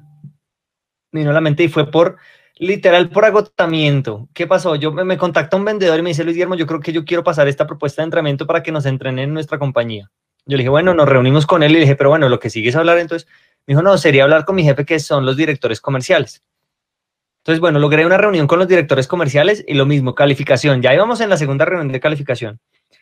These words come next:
Entonces me dice, "No, pero entonces ahí ya la que decide es la gerente comercial, que ya está por encima de ellos, entonces, de todas las líneas". Entonces, "Bueno, pero hay que,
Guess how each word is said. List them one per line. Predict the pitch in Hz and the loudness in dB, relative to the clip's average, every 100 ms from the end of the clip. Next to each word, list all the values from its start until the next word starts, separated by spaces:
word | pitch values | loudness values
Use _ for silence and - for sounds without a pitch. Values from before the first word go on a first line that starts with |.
| _ _ | _ _
Entonces | 143 139 139 127 143 | -4 0 0 0 -4
me | 165 | -2
dice, | 143 123 143 147 151 156 156 151 - _ - | -4 -2 -2 -2 -4 -6 -6 -10 -14 _ -2
"No, | 185 190 | 0 2
pero | 151 | 2
entonces | 139 147 175 | 2 2 4
ahí | 160 | 4
ya | 139 143 | 4 4
la | 147 | 2
que | 151 | 2
decide | 165 147 131 | 0 -2 -2
es | 139 | 0
la | 151 | 0
gerente | 135 120 131 | 0 -2 -4
comercial, | 156 123 - 156 - | -2 -2 0 0 0
que | 120 | 0
ya | 117 | 0
está | 113 139 | 2 0
por | 147 | 0
encima | 143 131 139 165 | 0 -2 0 0
de | |
ellos, | 156 120 | 0 -4
entonces, | 127 135 127 147 - _ _ _ _ _ | -6 -4 -4 -6 -10 _ _ _ _ _
de | 131 139 | -6 0
todas | 135 135 | 2 4
las | 147 | 2
líneas". | 147 104 - _ _ _ _ _ _ _ _ _ | -2 -6 -12 _ _ _ _ _ _ _ _ _
Entonces, | 123 123 | -8 -2
"Bueno, | 156 151 | -2 0
pero | 123 104 | 0 0
hay | |
que, | 117 | 0